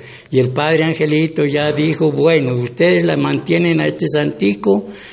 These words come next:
ustedes son los capuchinos, manténganlo para toda la vida". Pero desgraciadamente se nos quemó, él tocaba hacerle vestido de gracia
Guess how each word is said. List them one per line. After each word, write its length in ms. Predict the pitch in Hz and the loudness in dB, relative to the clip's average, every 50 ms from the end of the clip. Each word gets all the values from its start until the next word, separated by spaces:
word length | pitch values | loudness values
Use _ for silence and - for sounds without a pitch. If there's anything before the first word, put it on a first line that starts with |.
| - - - 143 | -20 -10 -6 -4
ustedes 480 | 139 135 - - 170 170 170 165 143 | -2 -2 0 0 2 2 4 2 2
son 140 | 151 160 156 | 2 0 0
los 140 | 151 147 - | 0 -2 -2
capuchinos, 880 | - 151 139 - - 135 139 - - 185 196 196 196 190 165 - - | -4 -8 -8 -6 -8 -8 -4 -2 0 0 2 2 0 -2 -4 -6 -6
manténganlo 800 | - 143 139 135 131 127 - 165 165 160 156 156 151 147 143 143 | -6 -4 -4 -4 -4 -2 -2 0 0 2 2 0 0 0 -2 -2
para 300 | - 139 131 123 127 127 | -2 -2 -2 -2 -2 -4
toda 160 | 123 - 147 143 | -2 -2 -2 0
la 120 | 139 131 | 0 -2
vida". 300 | 123 120 110 107 110 107 107 - - - - - - - - - _ - | -2 -4 -4 -6 -8 -10 -12 -14 -20 -20 -20 -20 -20 -20 -20 -20 _ -4
Pero 240 | - 151 147 147 139 | 0 2 2 4 4
desgraciadamente 920 | 143 143 139 139 135 127 - - 156 156 156 156 151 151 151 147 - - 135 | 6 4 4 4 2 0 0 0 0 2 2 2 0 0 0 -2 -2 -2 -2
se 120 | 120 135 139 | -2 -2 -2
nos 220 | 139 135 - - | -2 -2 -4 -4
quemó, 400 | - - 131 131 147 165 165 143 135 | -4 -2 -2 0 2 2 2 2 2
él 200 | 143 151 - - | 2 0 -2 -2
tocaba 480 | - - 147 - - 165 151 147 151 | -2 -2 -2 -2 -2 -2 -2 0 0
hacerle 460 | 147 - - 82 82 80 85 85 - - - - - - - - | -2 0 0 0 0 0 0 -2 -4 -4 -10 -18 -18 -18 -14 -8
vestido 800 | 110 120 123 120 120 - - 170 185 185 180 190 196 202 190 - - - - | -2 0 0 0 0 -2 0 2 2 4 4 2 0 0 -2 -6 -10 -12 -10
de 200 | - - 120 117 | -6 -4 -2 -2
gracia 680 | 110 135 139 175 180 180 - - 185 190 185 185 | -2 -2 -2 -2 -2 -2 -4 -2 -2 -2 -2 -4